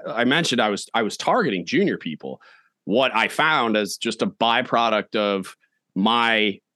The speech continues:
identi-, going through this process of identifying what I believe to be the issues and sailor feedback or, or, like, listener feedback,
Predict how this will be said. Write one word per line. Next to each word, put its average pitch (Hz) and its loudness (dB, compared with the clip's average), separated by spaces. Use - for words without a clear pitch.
identi-, 120 2
going 156 0
through 147 -2
this 123 -6
process 131 -4
of 101 -4
identifying 123 0
what 117 0
I 110 2
believe 110 -2
to - -6
be 110 0
the 110 -2
issues 131 0
and 143 2
sailor 135 0
feedback 120 -2
or, 107 0
or, 113 0
like, 104 -2
listener 135 -2
feedback, 107 -2